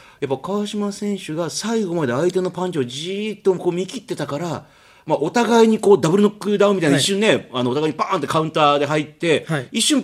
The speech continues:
Speaker 1: ボーンって後ろた-、両方倒れたんで、
Speaker 2: はい。
Speaker 1: あの、見てる方は、「あれ？相打ちになったのかな？」
Speaker 2: <laughs>
Speaker 1: と、いや、思う、
Speaker 2: はい。
Speaker 1: 見えるじゃないですか、一瞬。
Speaker 2: はい。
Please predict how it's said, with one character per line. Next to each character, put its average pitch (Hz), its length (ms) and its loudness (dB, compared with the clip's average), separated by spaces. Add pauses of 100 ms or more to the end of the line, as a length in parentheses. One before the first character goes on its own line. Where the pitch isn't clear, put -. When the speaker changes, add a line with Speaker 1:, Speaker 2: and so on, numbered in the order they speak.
Speaker 1:
ボ 320 120 6
ー 226 120 4
ン 180 40 2
っ - 20 0
て 135 80 0
後 139 200 -2
ろ - 0 -
た-、 139 240 -4
両 220 160 2
方 262 120 2
倒 240 200 4
れ 208 60 6
た 120 120 2
ん 104 60 0
で、 113 200 2
Speaker 2:
は 156 100 -4
い。 - 80 -12 (360)
Speaker 1:
あ 202 120 2
の、 208 80 2
見 320 160 2
て 339 100 6
る 175 80 6
方 120 220 2
は、 101 240 0 (100)
「あ 240 160 6
れ？ 370 140 4 (480)
相 285 220 6
打 370 80 8
ち 381 120 0
に 403 80 4
な 453 60 6
っ - 40 0
た 427 80 6
の 147 100 4
か 107 80 0
な？」 95 160 0 (160)
Speaker 2:
<laughs> 220 100 2
Speaker 1:
と、 208 140 2
い 247 60 0
や、 226 100 6
思 240 140 2
う、 233 180 0
Speaker 2:
は 240 160 6
い。 226 60 4
Speaker 1:
見 359 60 4
え 349 40 6
る 330 80 6
じ 262 60 6
ゃ 180 60 4
な 151 40 -2
い - 0 -
で - 0 -
す - 0 -
か、 151 60 0
一 165 60 2
瞬。 170 260 4
Speaker 2:
は 156 100 2
い。 113 100 -6